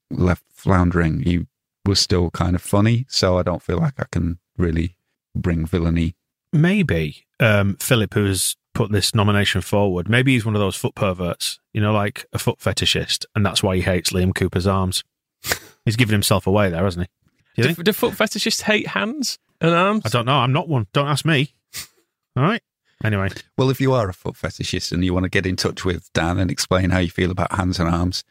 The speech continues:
Speaker 3: Message
Speaker 1: you'd be
Speaker 3: us rather than Emma Jones, which is what, <laughs> which is what people mainly seem to do.
Speaker 2: People need to stop doing that.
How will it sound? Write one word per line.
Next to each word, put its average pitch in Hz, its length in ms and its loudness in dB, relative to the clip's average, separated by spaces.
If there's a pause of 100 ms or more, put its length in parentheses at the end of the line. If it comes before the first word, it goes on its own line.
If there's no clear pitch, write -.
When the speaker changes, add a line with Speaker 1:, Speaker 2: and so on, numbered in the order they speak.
(260)
Speaker 3:
Message 160 320 2
Speaker 1:
you'd 151 60 4
be - 20 4
Speaker 3:
us 131 100 2
rather 120 180 2
than 120 80 2
Emma 120 140 2
Jones, 113 500 -2
which - 180 -6
is 107 120 -4
what, 110 220 -2
<laughs> - 120 -6
which - 180 -2
is - 80 -2 (200)
what - 300 -2 (120)
people 135 360 0
mainly 131 280 4
seem 131 180 0
to 131 100 -2
do. 123 200 0
Speaker 2:
People 120 280 -2
need 110 140 0
to - 80 -4
stop 95 200 -4
doing 85 220 -2
that. 76 180 -8